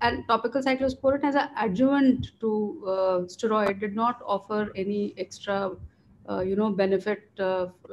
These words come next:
or any, uh, benefit in terms of less graft rejection or less episodes. So in our experience, it didn't work at all, to-, topical cyclosporin. Systemic cyclosporin, I think there are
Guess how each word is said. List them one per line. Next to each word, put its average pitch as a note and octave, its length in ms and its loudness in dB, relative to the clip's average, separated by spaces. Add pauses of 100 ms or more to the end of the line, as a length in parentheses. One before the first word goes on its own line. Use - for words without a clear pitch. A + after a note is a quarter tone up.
(140)
or F#3+ 180 -4
any, G3+ 560 -2
uh, F#3 240 -2 (540)
benefit G#3+ 360 0
in G#3 140 0
terms G3+ 320 2
of G3 260 0
less G3+ 220 0
graft G3 320 0
rejection F#3+ 640 -4
or F3 420 0
less F#3+ 400 -8
episodes. G3+ 600 -10 (420)
So G#3 360 -4
in G3+ 180 -2
our G#3+ 180 2
experience, A#3+ 480 -2
it G#3 140 -2
didn't A3 220 0
work G#3+ 200 -2
at G#3 140 -8
all, G3+ 140 0
to-, F#3+ 300 -6
topical F#3 340 -8
cyclosporin. F#3 600 -10 (140)
Systemic A#3+ 480 -4
cyclosporin, A3 600 -4
I G#3+ 100 -4
think G#3+ 240 -4
there G3+ 100 -2
are G3 160 0